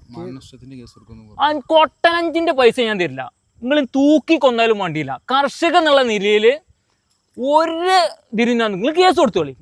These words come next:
Speaker 2: ധൈര്യമായിട്ട് കേസ് കൊടുത്തോളി. സാധാരണ സ്റ്റേഷനിലൊന്നും കൊടുക്കണമെങ്കിൽ ഡയറക്റ്റ് കോടതി പോയി കൊടുത്തോളി. ഞാൻ ഉണ്ടാവും അവിടെ. നിങ്ങള് ധൈര്യമായിട്ട് കൊടുത്തോളൂ. എനിക്കൊരു പ്രശ്നവുമില്ല. ഞാനത് തെളിയിക്കും. ഞങ്ങളെ കർഷകരെ തെളിയിക്കും.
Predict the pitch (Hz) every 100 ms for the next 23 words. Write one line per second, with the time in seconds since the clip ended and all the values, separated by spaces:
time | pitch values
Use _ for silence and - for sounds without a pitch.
0 | 165 214 240 277 302 240 208 202 185 170
1 | 175 165 208 220 254 262 226 208 220 220
2 | 214 240 202 165 196 202 202 202 208 226
3 | - 220 196 220 233 220 202 170 156 139
4 | 120 _ _ _ 190 233 247 226 220 196
5 | 208 - _ 185 226 233 185 190 202 226
6 | 262 277 220 190 151 151 160 240 - 311
7 | 339 330 - 285 233 160 - 196 220 254
8 | 240 202 190 185 - 165 170 185 202 196
9 | 190 - 220 226 196 170 156 135